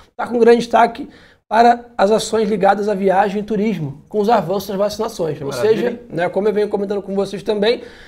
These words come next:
Speaker 1: estamos tendo mais notícias positivas do que negativas do covid, né? Então invertemos essa curva, o que é bem positivo, que me deixa animado aqui em trazer esse tipo de notícia pra vocês também. Então a Europa, né,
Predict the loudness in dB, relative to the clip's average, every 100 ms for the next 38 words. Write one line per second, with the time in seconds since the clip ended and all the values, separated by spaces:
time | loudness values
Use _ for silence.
0 | -20 -12 -4 -2 0 0 0 2 4 4
1 | 4 0 -2 -6 -2 -2 -4 -6 -4 -2
2 | 0 0 0 -2 -2 -2 -4 -14 -10 -2
3 | 0 0 0 -2 -2 -4 -2 -2 -2 -4
4 | -4 -2 -2 -4 -6 0 2 2 0 -2
5 | 0 0 0 -4 -6 -4 -4 -4 -6 -2
6 | 0 0 0 2 2 2 0 -2 -4 -6
7 | -20 -14 -8 0 4 6 8 6 6 -4
8 | 0 0 0 -2 0 2 2 2 0 2
9 | 4 6 6 4 -6 -18 -10 -2 2 4
10 | 6 6 4 2 0 -2 -18 _ -2 2
11 | 4 2 -2